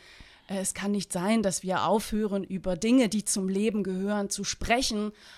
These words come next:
aus, aus falscher Rücksichtnahme. Nur worüber man spricht, das kann man auch ändern. Das ist das, was ich dazu, äh, assoziiere. Ähm, ne?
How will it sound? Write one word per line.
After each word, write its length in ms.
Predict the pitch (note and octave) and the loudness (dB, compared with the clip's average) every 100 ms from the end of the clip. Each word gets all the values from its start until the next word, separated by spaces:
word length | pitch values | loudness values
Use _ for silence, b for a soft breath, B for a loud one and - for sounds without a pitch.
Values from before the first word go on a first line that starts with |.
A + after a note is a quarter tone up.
| B | B
aus, 380 | F#3 F#3+ - - | -6 -2 -2 0
aus 220 | F#3+ G3 | -2 -2
falscher 520 | - G3+ A#3 - G3+ | 2 2 2 2 0
Rücksichtnahme. 880 | A3+ - E3+ D#3+ - D#3+ D3 D#3 D#3+ | 0 -4 -8 -8 -4 -4 -2 -6 -4
Nur 300 | E3+ F#3+ F3+ | -2 0 -2
worüber 340 | E3+ F#3 F3+ E3+ | -2 -4 -4 -6
man 180 | E3 | -6
spricht, 680 | D#3+ - G#3 A#3 - - - _ _ _ _ _ | -8 -4 0 0 0 -4 -8 _ _ _ _ _
das 300 | D#3 D#3 - | -8 -6 -6
kann 140 | D#3+ D3+ | -6 -8
man 120 | D3+ | -6
auch 140 | D3+ | -6
ändern. 320 | - F3 F#3+ | -6 -4 -2
Das 160 | F#3+ G3+ | 0 0
ist 180 | C4+ G3+ | 0 0
das, 180 | G3+ F3 | -2 -4
was 160 | E3+ F3 | -4 -6
ich 120 | - | -8
dazu, 380 | A3+ - G#3 F3 | -8 -4 -2 -2
äh, 220 | F#3+ D#3 | -6 -6
assoziiere. 800 | E3 - D#3+ - D#3 F3 D#3 - b b b b - | -8 -8 -8 -8 -6 -6 -6 -8 b b b b -14
Ähm, 480 | D#3+ D3+ D3+ C#3+ D3 | -12 -10 -10 -12 -8
ne? 160 | F#3 | -6